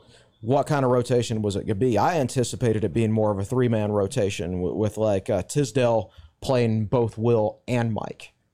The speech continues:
and them having a three-man rotation. So that surprised me a, a little bit. But other than that, nah, I can't really think of anything that surprised me.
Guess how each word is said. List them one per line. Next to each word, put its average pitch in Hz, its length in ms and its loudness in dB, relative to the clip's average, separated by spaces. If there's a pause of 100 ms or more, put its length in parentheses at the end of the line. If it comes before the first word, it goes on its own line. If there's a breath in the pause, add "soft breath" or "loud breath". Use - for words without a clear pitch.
(140)
and 101 240 -2
them 104 100 0
having 104 260 0
a 98 40 -2
three-man 101 420 -2
rotation. 95 420 -4
So 110 100 -2
that 175 180 0
surprised 101 400 -2
me 95 160 -2
a, 87 140 -4
a 101 40 -2
little 95 240 -2
bit. - 280 -2
But 139 100 2
other 226 140 2
than 185 80 0
that, 190 320 -2 (420 loud breath)
nah, 110 180 0
I 104 60 -2
can't - 240 -4
really 98 200 0
think 95 180 -6
of 90 100 -8
anything 85 340 -8
that - 120 -14
surprised 85 440 -10
me. 95 100 -10